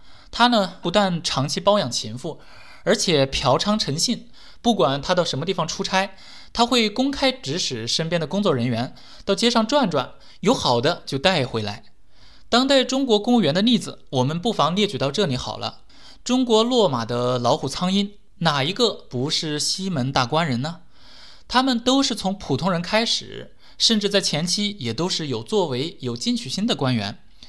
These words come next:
但随着权力越来越大，也就开始卖官、花财政的钱和搞女人了。这些官员在官场、在名利场中摸爬滚打，渐渐摸清了中国社会的底层逻辑。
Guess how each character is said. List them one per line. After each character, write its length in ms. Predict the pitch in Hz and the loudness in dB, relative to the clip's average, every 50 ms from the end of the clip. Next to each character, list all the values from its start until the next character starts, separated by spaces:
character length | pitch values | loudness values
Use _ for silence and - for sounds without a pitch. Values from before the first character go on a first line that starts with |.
| - - - - - - | -18 -20 -20 -20 -6 2
但 120 | - 233 | 2 2
随 180 | 226 - 226 233 | 2 2 -2 2
着 120 | 247 247 | 2 2
权 300 | 240 - - - 151 156 | 0 0 -4 -2 -2 0
力 180 | 190 214 196 190 | 0 -2 -2 -2
越 160 | 196 185 196 | -2 0 2
来 100 | 180 170 | 2 2
越 140 | 170 180 185 | 2 0 0
大， 300 | 180 220 226 190 - - - - - - - - - - - | 2 2 0 0 -2 -10 -20 -20 -20 -20 -20 -20 -18 -18 -8
也 140 | - 147 151 | -2 -2 -2
就 160 | 156 247 247 | 0 0 -2
开 240 | 226 226 - 233 233 | -2 0 2 2 2
始 460 | 233 233 - 135 123 131 139 147 156 | 2 0 -4 -4 -2 -2 0 0 0
卖 260 | 160 165 170 180 147 135 | 0 0 0 0 0 0
官、 380 | 135 160 165 175 175 175 - - | 0 2 0 0 0 -4 -10 -16
花 200 | - - - 175 | -6 2 4 4
财 200 | 175 175 - 143 | 4 4 0 -2
政 120 | 139 214 208 | 0 2 2
的 80 | 202 | 2
钱 360 | - - - 131 120 135 - - | 2 0 0 0 -2 -2 -4 -8
和 200 | - - - 147 | -18 -8 -8 -8
搞 260 | 143 143 - 123 120 147 | -6 -2 -2 0 0 0
女 220 | 151 127 107 101 | -2 -4 -6 -6
人 260 | 101 101 104 104 104 | -8 -10 -10 -8 -4
了。 220 | 123 160 175 - - - - - - - - - - - - | -4 -4 -6 -6 -12 -20 -18 -20 -18 -20 -20 -20 -20 -12 -2
这 80 | - 285 | 0 2
些 120 | 277 277 | 2 4
官 180 | 269 277 277 277 | 2 4 4 4
员 240 | 214 175 190 208 | 4 2 2 0
在 320 | 202 - 208 202 196 190 185 | 0 2 2 4 4 2 2
官 240 | 190 196 233 254 262 | 2 2 2 2 2
场、 400 | - - 139 120 131 139 - - | 0 -2 -2 -2 -2 -4 -6 -2
在 140 | - 165 147 | 0 0 2
名 180 | 135 131 151 | 2 2 4
利 80 | 190 233 | 4 2
场 240 | 240 - - 120 113 | 2 2 -2 -2 -2
中 240 | 123 147 156 170 175 | -2 -4 -6 -6 -8
摸 200 | - 143 147 160 | -8 -4 0 0
爬 200 | 175 175 - 143 | 0 2 0 -4
滚 240 | 139 139 135 131 175 | -2 -2 -4 -2 -2
打， 420 | 170 127 - - 98 101 107 - - - - - - - - - | -2 -4 -4 -6 -12 -12 -12 -12 -16 -18 -18 -18 -18 -18 -18 -12
渐 180 | - - 277 269 | 2 2 4 6
渐 140 | 254 254 240 | 6 4 4
摸 180 | 240 254 262 | 6 4 4
清 180 | 269 269 - 254 | 2 2 0 2
了 180 | 262 196 - | 2 2 0
中 340 | - - - - 190 196 202 | -2 -6 -4 -2 0 0 0
国 180 | 202 170 147 156 | 0 0 0 2
社 220 | - - 185 165 | 2 2 2 2
会 200 | 156 - 170 147 | 2 2 0 0
的 320 | 135 127 123 120 120 117 120 | 2 2 2 2 2 0 -2
底 200 | 117 - 123 113 | -2 -4 -6 -6
层 180 | 117 127 120 | -2 -2 -2
逻 260 | 113 110 110 110 117 | -2 -2 -2 -2 -2
辑。 260 | 147 - 214 180 - | -2 -2 -6 -8 -10